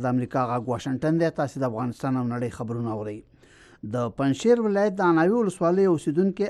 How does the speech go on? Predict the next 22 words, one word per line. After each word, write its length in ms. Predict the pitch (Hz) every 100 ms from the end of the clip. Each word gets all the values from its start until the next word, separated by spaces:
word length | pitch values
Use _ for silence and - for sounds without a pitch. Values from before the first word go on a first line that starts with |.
| -
عبدالحمید 520 | 139 139 127 131 170 -
خراساني 480 | 156 127 - 127 156
چې 120 | 180 160
تېر 120 | - 185
هفته 180 | 139 - 160
د 80 | 147
کورنیو 340 | 143 139 190 185
چارو 180 | 165 151
د 80 | 143
وزارت 320 | 127 127 151 - - - -
خاصو 220 | 185 185 156 -
قواو 180 | 156 139
په 60 | 131
کابل 240 | 139 139 147
کې 80 | 151
د 80 | 123
غلاګانو 460 | 127 123 135 160 160
او 60 | 147
ډاکو 260 | 135 165 147 - - -
غورځولو 400 | 143 127 135 151 131
په 120 | 117
جرم 180 | 131